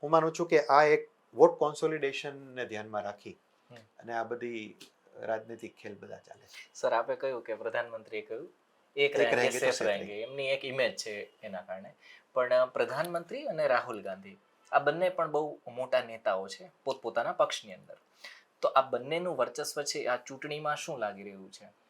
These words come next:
Speaker 1: નરેન્દ્રભાઈ એક વોટ કેચર તરીકે, વિકાસ પુરુષ તરીકે જે કાંઈ એમની ઇમેજ બનાવવામાં આવી છે ભારતીય જનતા પાર્ટી દ્વારા અને જે વાસ્તવિકતા પણ છે,
Speaker 2: હમ.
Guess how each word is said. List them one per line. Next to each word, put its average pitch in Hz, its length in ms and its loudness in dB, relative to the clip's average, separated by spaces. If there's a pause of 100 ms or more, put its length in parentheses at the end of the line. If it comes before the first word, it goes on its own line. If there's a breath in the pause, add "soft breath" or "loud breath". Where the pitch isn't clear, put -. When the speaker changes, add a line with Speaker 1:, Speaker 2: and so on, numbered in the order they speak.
(1040 soft breath)
Speaker 1:
નરેન્દ્રભાઈ 214 1040 2
એક 185 200 -2
વોટ 160 280 6
કેચર 170 400 2
તરીકે, 147 680 0 (600)
વિકાસ 139 460 0
પુરુષ 139 340 -8
તરીકે 131 600 -6
જે 135 300 0
કાંઈ 156 160 2
એમની 131 240 -6
ઇમેજ 127 400 -4 (320)
બનાવવામાં 120 380 0
આવી 120 140 -4
છે 120 120 -8
ભારતીય 110 320 -6
જનતા 120 220 -6
પાર્ટી 123 240 -4
દ્વારા 135 300 -2
અને 180 240 0
જે 202 200 6
વાસ્તવિકતા 170 560 4
પણ 107 180 -6
છે, - 340 -18
Speaker 2:
હમ. 110 80 -10